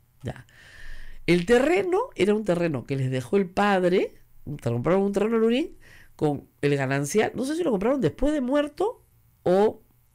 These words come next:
antes de muerto, no lo sé, pero es un ganancial, que es un terreno que es de todos, que es de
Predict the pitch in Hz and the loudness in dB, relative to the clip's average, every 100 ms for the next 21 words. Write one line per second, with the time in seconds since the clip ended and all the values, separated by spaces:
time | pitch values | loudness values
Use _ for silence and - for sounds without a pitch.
0 | _ _ 165 208 220 196 196 196 - - | _ _ -2 2 2 2 0 -2 -6 -2
1 | 175 180 175 185 - - - - - - | 0 2 0 -2 -4 -16 -14 -12 -12 -14
2 | - 156 170 196 190 151 131 131 - 147 | -2 0 0 -2 0 0 0 0 2 2
3 | 107 - - - - - - 127 - 147 | 0 -6 -14 -18 -20 -20 -8 -6 -6 -8
4 | 151 139 151 180 185 143 151 131 - 165 | -4 -4 -2 -4 -2 -2 0 -4 2 4
5 | 131 - - 131 131 135 104 | 4 2 -2 -2 0 0 -2